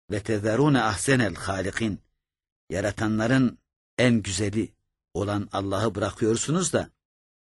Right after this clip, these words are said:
hiçbir şeye gücü yetmeyen ve üstelik kendinizin oluşturduğu Baal'e yani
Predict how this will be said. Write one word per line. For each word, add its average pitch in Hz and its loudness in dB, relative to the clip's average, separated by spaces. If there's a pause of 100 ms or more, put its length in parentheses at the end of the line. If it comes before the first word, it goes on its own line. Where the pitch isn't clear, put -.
(360)
hiçbir 131 4
şeye 117 4
gücü 104 0
yetmeyen 110 0 (1200)
ve 113 0 (300)
üstelik 131 2
kendinizin 123 2
oluşturduğu 98 0 (1120)
Baal'e 110 2 (160)
yani 95 -2